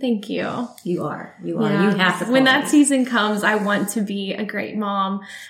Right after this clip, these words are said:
Speaker 1: Um, and I'm so blessed. I just get to, like,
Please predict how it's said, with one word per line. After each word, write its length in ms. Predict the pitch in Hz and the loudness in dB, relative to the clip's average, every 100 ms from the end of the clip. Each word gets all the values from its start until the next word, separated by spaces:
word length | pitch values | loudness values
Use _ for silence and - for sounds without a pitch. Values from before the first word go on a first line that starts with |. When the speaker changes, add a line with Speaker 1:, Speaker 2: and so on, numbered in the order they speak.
| - | -6
Speaker 1:
Um, 360 | 240 240 226 208 | 0 2 4 2
and 100 | 220 | 2
I'm 140 | 247 | 2
so 280 | 233 - 247 | 2 2 4
blessed. 300 | 220 214 214 | 4 2 0
I 140 | 220 214 | 0 0
just 220 | 220 - | -2 -2
get 120 | 214 | -2
to, 120 | 226 | -2
like, 400 | 208 196 - - | -2 -4 -4 -10